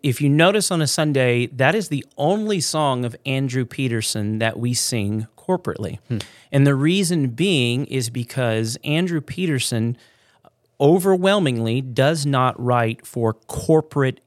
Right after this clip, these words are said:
Speaker 1: gathered singing. And he admits that. The, I don't think there's anything necessarily wrong
Speaker 2: No,
Speaker 1: with that.
Speaker 2: no.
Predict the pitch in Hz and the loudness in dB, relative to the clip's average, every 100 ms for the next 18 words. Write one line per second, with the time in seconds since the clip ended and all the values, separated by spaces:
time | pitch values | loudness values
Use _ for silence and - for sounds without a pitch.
0 | 120 123 117 113 107 113 - - - 120 | -4 -2 0 0 -2 -4 -10 -8 -4 -2
1 | 95 - _ _ _ _ - _ - 123 | -4 -8 _ _ _ _ -20 _ 2 6
2 | 170 175 233 - 92 - 120 135 143 139 | 6 4 0 -4 -8 -8 0 2 2 2
3 | 147 151 165 180 190 160 151 151 143 143 | 0 4 4 2 -2 -2 0 0 0 2
4 | 135 131 127 - 127 123 120 165 208 - | 0 0 -2 -2 0 -2 0 0 0 0
5 | 101 - - - 101 | -2 -8 -12 -14 -16